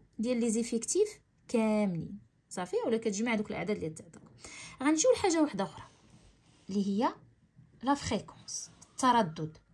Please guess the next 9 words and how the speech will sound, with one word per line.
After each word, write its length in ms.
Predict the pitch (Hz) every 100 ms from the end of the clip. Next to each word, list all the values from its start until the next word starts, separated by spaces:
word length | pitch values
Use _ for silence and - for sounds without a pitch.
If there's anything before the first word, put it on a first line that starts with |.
| -
لا 60 | 156
فريكونس 580 | - 165 160 302 320 214
هي 260 | 202 359 - - - - -
التردد. 760 | - - 190 - - - - - - - _ - - - - -
واخا. 320 | 156 156 - - - - - - - - _ _ _ _ _ 269
لا 120 | 311
فريكونس 500 | 320 359 320 294 233
دون 260 | 196 208
فالور 400 | 190 208 285 523